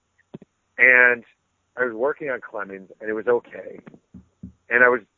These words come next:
I was about to get into the Yankee years, and we found out that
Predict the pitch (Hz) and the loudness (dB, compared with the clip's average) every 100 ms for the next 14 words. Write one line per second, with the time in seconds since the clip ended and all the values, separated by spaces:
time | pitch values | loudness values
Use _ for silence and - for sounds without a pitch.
0 | - 120 110 104 143 190 135 135 131 113 | -6 -4 -4 -2 -2 -2 -4 -2 -2 -2
1 | 101 90 107 110 95 85 80 80 _ - | -16 -10 -8 -8 -12 -14 -12 -14 _ -8
2 | 98 95 101 - 127 127 107 - 95 92 | -6 -4 -6 -2 2 4 4 2 0 -2